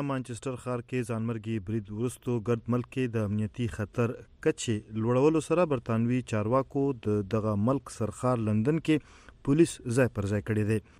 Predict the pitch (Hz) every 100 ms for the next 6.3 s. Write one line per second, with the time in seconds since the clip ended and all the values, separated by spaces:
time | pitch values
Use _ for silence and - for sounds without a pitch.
0 | 139 170 180 180 190 190 143 135 131 131
1 | 135 - - 127 117 117 127 131 139 120
2 | 120 104 110 117 117 127 117 110 - 135
3 | 143 120 120 131 123 123 120 117 113 127
4 | 131 123 110 104 127 135 123 107 - 107
5 | 107 - 131 113 104 107 107 127 127 139
6 | 147 143